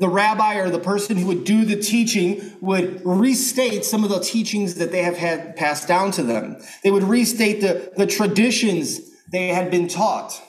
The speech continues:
When Jesus goes to teach, he doesn't do that. Jesus' exposition of Scripture is different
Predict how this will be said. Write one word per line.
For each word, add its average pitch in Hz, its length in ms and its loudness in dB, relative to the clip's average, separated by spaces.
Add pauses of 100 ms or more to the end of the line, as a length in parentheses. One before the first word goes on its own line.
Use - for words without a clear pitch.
(3000)
When 170 180 2
Jesus 226 880 -2 (560)
goes 185 220 0
to - 120 -10
teach, 202 300 2
he 180 80 0
doesn't 170 320 0
do 247 200 4
that. - 420 -10 (1600)
Jesus' 240 480 4
exposition 226 880 2
of 175 60 -2
Scripture 220 380 0
is 175 220 0
different 202 560 0